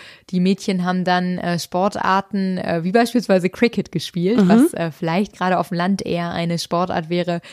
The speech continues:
Speaker 1: die von den Jungs gespielt wird. Und, äh, haben dann auch immer nach der Schule jeden Tag trainiert und haben dadurch auch so einen richtigen Kampfgeist entwickelt.
Speaker 2: Mhm.
Speaker 1: Und das war großartig, weil ich hab dann ein Mädchen kennengelernt,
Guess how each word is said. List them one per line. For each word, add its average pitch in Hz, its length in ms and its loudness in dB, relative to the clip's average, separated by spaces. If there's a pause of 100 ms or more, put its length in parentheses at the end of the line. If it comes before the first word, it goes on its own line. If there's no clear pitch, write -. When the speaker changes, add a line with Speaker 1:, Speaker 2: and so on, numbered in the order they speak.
(240)
Speaker 1:
die 185 60 -4
von 190 340 2
den 185 180 2
Jungs 254 320 2
gespielt 170 480 -4
wird. 202 240 -6 (380)
Und, 196 420 4
äh, 180 360 2
haben 185 240 0
dann 185 340 0 (420)
auch 180 160 2
immer 208 200 2
nach 196 160 2
der 196 100 -2
Schule 208 300 0
jeden 190 240 2
Tag 190 260 -2
trainiert 190 640 0
und 170 180 -4
haben 196 160 -2
dadurch 196 320 -2
auch 160 80 -14
so 170 100 -8
einen 180 80 -2
richtigen 185 300 -6
Kampfgeist 170 680 -8
entwickelt. 196 420 4
Speaker 2:
Mhm. 311 40 4
Speaker 1:
Und - 320 -8
das 185 180 -2
war 190 100 4
großartig, 180 720 0
weil 165 100 -2
ich 170 100 -2
hab 180 100 -2
dann 180 140 0
ein 180 200 0
Mädchen 190 260 0
kennengelernt, 185 720 -2